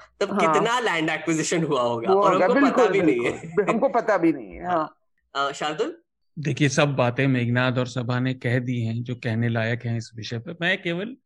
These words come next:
Speaker 3: श्रोताओं का ध्यान एक चीज की तरफ खींचना चाहूंगा कि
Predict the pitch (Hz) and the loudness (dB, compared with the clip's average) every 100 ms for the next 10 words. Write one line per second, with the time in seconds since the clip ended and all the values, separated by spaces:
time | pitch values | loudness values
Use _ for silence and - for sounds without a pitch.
0 | - - 139 139 151 165 156 123 127 151 | -14 -4 -2 0 0 2 0 0 0 -2
1 | - 147 170 156 147 131 139 139 135 120 | -2 -2 -2 -4 -6 -4 -2 -2 -4 -4
2 | 131 123 110 110 113 117 175 - _ _ | -4 -4 -4 -4 -4 -6 -8 -16 _ _
3 | _ - 151 170 180 170 | _ -4 0 2 2 -2